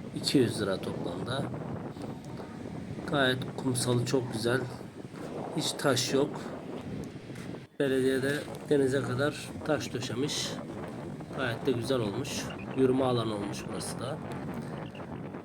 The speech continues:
Deniz bugün çok dalgalı. Dün çok berraktı. Ee, bugün dalgalı gününe denk geldik videoda. Yani genel anlamda böyle değil.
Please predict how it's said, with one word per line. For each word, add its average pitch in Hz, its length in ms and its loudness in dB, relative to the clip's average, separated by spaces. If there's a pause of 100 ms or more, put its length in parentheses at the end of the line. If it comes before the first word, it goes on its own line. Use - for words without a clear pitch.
(200)
Deniz 151 260 6
bugün 160 180 10
çok 170 280 6
dalgalı. 139 540 6
Dün 156 140 10
çok 139 340 2
berraktı. 135 600 6
Ee, - 1040 -6
bugün 127 300 2
dalgalı 127 380 4
gününe 123 400 6
denk 110 220 -2
geldik 98 260 -2 (120)
videoda. 113 460 -2 (880)
Yani 123 160 2
genel 135 220 6
anlamda 131 480 4
böyle 131 240 6
değil. 131 240 6